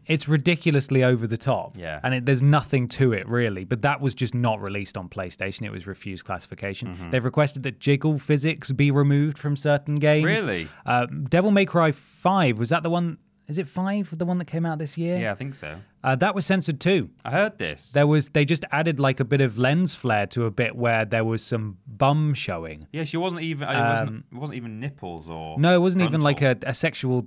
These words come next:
Speaker 1: it, it was sexualized, but it
Speaker 2: Yeah.
Speaker 1: wasn't really a sexual thing. And there was outcry about that 'cause it's like, you, this is already an adult game on an, on a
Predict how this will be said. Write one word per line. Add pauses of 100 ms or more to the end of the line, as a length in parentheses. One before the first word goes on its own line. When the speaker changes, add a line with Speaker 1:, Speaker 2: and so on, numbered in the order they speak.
Speaker 1:
it,
it
was
sexualized,
but
it
Speaker 2:
Yeah.
Speaker 1:
wasn't
really
a
sexual
thing.
And
there
was
outcry
about
that
'cause
it's
like,
you, (240)
this
is
already
an
adult
game (100)
on
an,
on
a